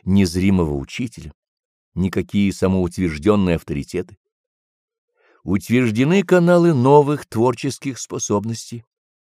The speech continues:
которые готовы функционировать по приказу воли. Заложено прочное основание для того, чтобы быть руководителем ищущих учения правды. Отточен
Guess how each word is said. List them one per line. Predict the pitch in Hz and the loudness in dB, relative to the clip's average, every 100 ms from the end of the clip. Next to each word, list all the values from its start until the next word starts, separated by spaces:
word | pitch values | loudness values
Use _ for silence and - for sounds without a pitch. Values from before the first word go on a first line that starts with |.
| - | -14
которые | 80 87 82 | -8 -4 -2
готовы | 80 90 87 | 0 0 0
функционировать | - 95 90 - 87 95 101 98 - - | 0 -6 -4 -2 -2 0 -2 -4 -10 -12
по | 92 | -8
приказу | 87 85 90 90 85 | -6 -4 -4 -2 -2
воли. | 78 85 85 _ _ _ _ _ _ _ - | -2 -4 -8 _ _ _ _ _ _ _ -14
Заложено | 69 80 78 85 85 | -6 -4 -2 -2 -2
прочное | 90 98 98 - 95 | 0 0 0 -2 -2
основание | 90 - 92 104 104 98 - - | -2 -2 0 2 2 -2 -4 -18
для | - 78 | -14 -4
того, | 90 | -2
чтобы | 92 90 90 | -2 -4 -4
быть | 85 113 104 | 0 -2 0
руководителем | 104 95 104 101 95 113 117 113 131 - | -4 -2 0 2 2 -2 0 0 -2 -6
ищущих | - 110 110 - 127 110 - 117 113 | -6 -6 -6 -8 -8 -8 -10 -12 -12
учения | - 120 113 110 | -10 -6 -6 -6
правды. | - 90 85 - _ - _ _ _ _ _ _ _ - _ | -6 -8 -10 -20 _ -20 _ _ _ _ _ _ _ -20 _
Отточен | - 120 - - 151 165 - 156 | -10 -10 -10 -2 0 0 -2 -4